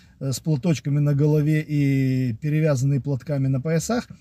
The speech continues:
то мы заметим, что действительно, чтобы обладать, вернее, чтобы, э, выполнять различные такие вот комбинации, удары, контрприемы, блоки, нужно обладать хорошими физическими данными, как вот эти вот, э, скажем, спортсмены.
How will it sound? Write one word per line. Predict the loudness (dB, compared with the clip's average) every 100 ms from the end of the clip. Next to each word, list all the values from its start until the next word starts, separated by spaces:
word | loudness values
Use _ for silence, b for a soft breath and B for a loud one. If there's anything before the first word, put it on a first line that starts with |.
| B B B -2
то | 2
мы | 4
заметим, | 4 4 2 0 -2
что | 0
действительно, | 0 0 0 0 2 2 2 0 -4
чтобы | -12 -16 -8 -2 0 2 -2 -6
обладать, | -4 0 0 2 2 0 -6 b b b
вернее, | 0 2 4 2
чтобы, | 0 -2 0 0 -2
э, | -4 -2 -2 -4 -8 -12 -20 -18 -2
выполнять | 0 2 4 4 2 0
различные | -4 -2 0 0 -2 -4
такие | -6 -6 -6
вот | -4
комбинации, | -2 0 0 0 -2 -2 -4
удары, | -2 -2 4 4 4 0 -4 b b b b _ -20 -20 -20 -20 -20 -20 -20 -12 -6 -6 -6
контрприемы, | 4 4 4 0 2 6 6 6 4 2
блоки, | 2 2 2 0 -6 -6 b -4
нужно | 0 2 2 0
обладать | 0 0 0 0 -2 -2
хорошими | -4 -2 -2 0 0
физическими | 0 -4 -2 -6 -6 -4
данными, | -2 -2 -2 0 0 -2
как | -2 -6 -4
вот | -4 -4
эти | -4 -2
вот, | -4 -4
э, | -8 -8 -8
скажем, | -8 -4 -4
спортсмены. | -4 -6 -6 -2 -2 -2